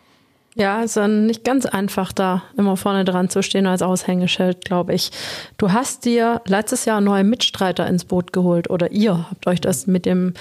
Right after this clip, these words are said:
du hast ihn schon angesprochen, den Professor Doktor Michael Bamberg, der Uniklinikchef Tübingen.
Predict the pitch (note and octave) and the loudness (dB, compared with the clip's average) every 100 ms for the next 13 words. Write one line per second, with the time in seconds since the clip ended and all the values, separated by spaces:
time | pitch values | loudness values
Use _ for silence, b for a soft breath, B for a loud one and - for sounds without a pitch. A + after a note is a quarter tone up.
0 | B - F#3+ G#3 G3+ G3 F#3+ A#3+ - B3+ | B -6 -2 0 0 0 0 -2 -2 0
1 | B3+ G#3+ G#3 G3 - G#3 G3+ F#3+ - F#3+ | 2 2 0 -2 -2 0 0 -2 -2 -2
2 | F3+ F3 F#3 F#3+ F#3+ F3+ F3 F3+ A3+ C4 | 0 2 2 2 0 0 0 0 0 -2
3 | B2+ B2 - G3 F3+ - G3+ A3 A#3+ A#3+ | -6 -14 -2 0 0 0 0 0 0 0
4 | A#3 A#3+ A#3+ - A#3+ B3 C4 | 0 -2 -4 0 2 4 2